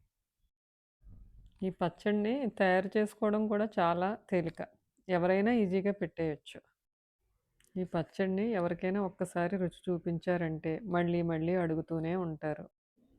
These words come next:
పచ్చిమిర్చి ముక్కలను, వెల్లుల్లి రేఖలను కూడా వేసి బాగా కలుపుకుందాం.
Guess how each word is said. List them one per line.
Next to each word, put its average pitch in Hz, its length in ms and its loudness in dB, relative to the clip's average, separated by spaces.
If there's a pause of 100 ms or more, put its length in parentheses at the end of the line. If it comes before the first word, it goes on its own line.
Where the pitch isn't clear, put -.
(540)
పచ్చిమిర్చి 175 560 -2
ముక్కలను, 170 460 -2 (120)
వెల్లుల్లి 170 380 2
రేఖలను 170 500 0
కూడా 160 180 -4
వేసి 156 340 -4
బాగా 170 240 0
కలుపుకుందాం. 139 600 -8